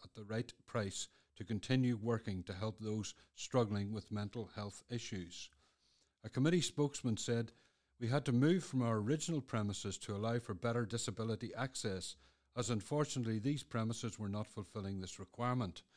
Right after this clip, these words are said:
We have been searching since the end of June for a rental option that would ideally be easily accessible for the Armagh, Banbridge and Craigavon communities. It must have a ground floor and have a space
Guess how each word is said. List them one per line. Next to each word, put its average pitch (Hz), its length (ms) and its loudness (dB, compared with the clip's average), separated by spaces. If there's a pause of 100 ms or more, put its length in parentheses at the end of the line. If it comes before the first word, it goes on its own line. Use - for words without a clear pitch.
(380)
We 120 60 -2
have 113 120 2
been 110 120 2
searching 165 520 0
since 120 260 -6
the 117 140 0
end 113 160 0
of 87 120 -8
June 135 280 2
for 107 200 -4
a 101 60 -2
rental 120 420 0
option 104 420 -2 (340)
that 113 160 -4
would 110 160 0
ideally 143 520 2
be 123 220 0 (100)
easily 131 380 4
accessible 104 760 -2 (280)
for - 80 -12
the 110 120 -2
Armagh, 110 460 0
Banbridge 104 640 -4
and 95 160 -4
Craigavon 98 440 -4
communities. 104 720 -4 (460)
It 107 100 -12
must 151 220 2
have 120 100 0
a 107 80 0
ground 131 380 4
floor 143 320 0
and 117 120 -2
have 101 120 -4
a 92 40 -8
space - 540 -2